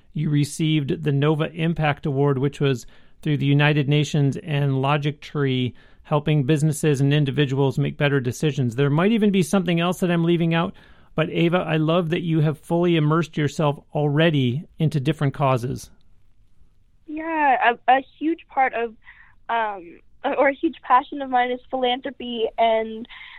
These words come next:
Speaker 2: kind of volunteering and working with organizations. I've always, always loved to do that. I've worked with tons of cancer foundations over the years, and a more recent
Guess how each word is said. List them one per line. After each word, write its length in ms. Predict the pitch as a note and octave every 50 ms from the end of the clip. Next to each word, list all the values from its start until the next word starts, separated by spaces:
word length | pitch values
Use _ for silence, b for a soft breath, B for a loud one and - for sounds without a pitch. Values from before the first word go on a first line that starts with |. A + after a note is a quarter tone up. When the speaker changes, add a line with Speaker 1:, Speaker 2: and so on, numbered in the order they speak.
| B B -
Speaker 2:
kind 140 | - C4 B3+
of 120 | B3 B3
volunteering 800 | A3+ A#3+ A#3+ A#3+ A#3+ B3 - - C4 C4 C4 B3+ B3+ B3 B3 A#3
and 160 | A#3 B3 B3
working 340 | A#3+ A#3+ A#3+ - B3+ B3 B3+
with 140 | B3+ B3+
organizations. 800 | - - B3+ B3 B3+ B2+ - - - - B3 - - B3+ B3+ C4
I've 120 | B3 B3 A3+
always, 420 | - - A#3 A#3+ A#3+ A#3 A#3 A#3 A3+ - b b b b b b b b -
always 360 | - A#2 A#2+ A#2 A#2+ B2 A2+
loved 180 | A2+ A2+ A2
to 120 | _ - B2
do 60 | B2
that. 140 | B2 B2 A#2+
I've 140 | B2 A2+ A2+
worked 200 | A#2 A#2 - -
with 200 | B2+ A2+ A2+ - _ - b b b b b b b - -
tons 400 | - D4 D4 D4 D4 C#4+ C4 A#3 -
of 140 | A3+ A3+
cancer 360 | - - C#4 A#3+ A#3+ - - A#3+
foundations 560 | - A3+ A3+ B3+ B3+ A#3+ A#3+ - B3+ A#3+ A#3+
over 200 | A#3+ A#3 A3+ A#3
the 80 | A3
years, 420 | A#3 A3 A3+ A#3 A3 A3 A3 A3 A3 -
and 180 | - A3 A3+ A3 -
a 60 | A3+
more 260 | A#3+ A#3 A3+ A3+ A3+
recent 480 | A3+ A#3+ A#3 A#3 - - A3+ A3 G#3